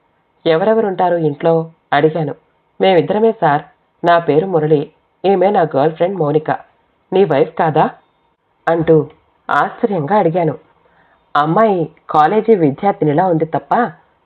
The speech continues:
పెళ్ళైన యువతిలా కనబడలేదు. "కాదు సార్,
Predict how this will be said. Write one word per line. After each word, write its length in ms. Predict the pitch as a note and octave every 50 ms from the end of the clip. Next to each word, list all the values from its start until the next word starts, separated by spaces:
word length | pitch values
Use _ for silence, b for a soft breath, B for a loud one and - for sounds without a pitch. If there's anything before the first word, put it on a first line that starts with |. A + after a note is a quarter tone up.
| _
పెళ్ళైన 340 | F3+ F3+ F#3+ G#3 A#3+ B3 A#3
యువతిలా 500 | G#3+ E3+ C#3+ D#3+ F#3 E3 - G3 G3 G3
కనబడలేదు. 640 | F#3+ - D3+ C#3 D3+ E3 G3 F#3+ E3+ D3+ C#3 D3+ - _ _ _ _ _ _ -
"కాదు 280 | E3+ D3+ D3+ D#3+ G3 G3 -
సార్, 200 | - D#3 D3